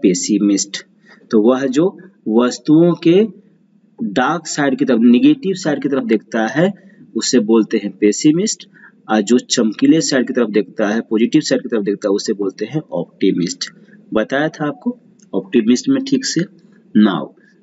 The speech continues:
this is philanthropist। philanthropist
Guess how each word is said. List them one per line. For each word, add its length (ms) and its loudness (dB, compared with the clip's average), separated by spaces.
this 280 2
is 160 -2
philanthropist। 1200 0
philanthropist 2250 -4